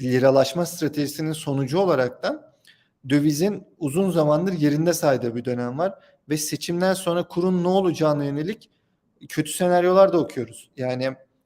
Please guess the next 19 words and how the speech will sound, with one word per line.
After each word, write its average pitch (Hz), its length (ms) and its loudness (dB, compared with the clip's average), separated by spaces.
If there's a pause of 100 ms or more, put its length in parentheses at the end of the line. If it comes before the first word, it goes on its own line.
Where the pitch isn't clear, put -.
(140)
kurun 147 320 -2
bir 147 60 4
anda 139 260 2
yükselebileceğine 135 720 -4
yönelik 143 300 -6
senaryolar 147 600 2
da 147 60 0
masada. 123 560 -6 (380)
Dolayısıyla 160 640 2
herkes 196 420 -4
seçim 190 300 -4
öncesi 170 340 -2 (1200)
dövizle 180 420 2
alacağı 156 400 2
şeyi 208 240 0
almak 156 300 2
istiyor. - 360 -14 (460)
Yani 131 360 -2
bu 170 380 0